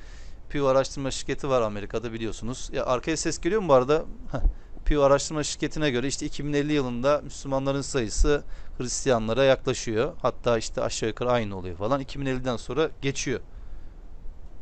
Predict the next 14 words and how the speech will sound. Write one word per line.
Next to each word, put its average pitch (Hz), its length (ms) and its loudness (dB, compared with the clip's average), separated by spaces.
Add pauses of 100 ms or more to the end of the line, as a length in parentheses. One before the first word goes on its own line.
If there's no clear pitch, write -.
(120)
Yani 104 200 -6
dünyanın 147 300 4
en 151 80 0
kalabalık 127 500 2
cemaati 127 420 4
haline 123 240 4
geleceğiz 101 600 -4 (440)
gibi 98 160 -8
gözüküyor 95 460 -6
ama 117 220 0 (800)
yani 139 500 4
niteliksiz 147 920 -2
bir 135 440 -2 (120)
artış, - 680 0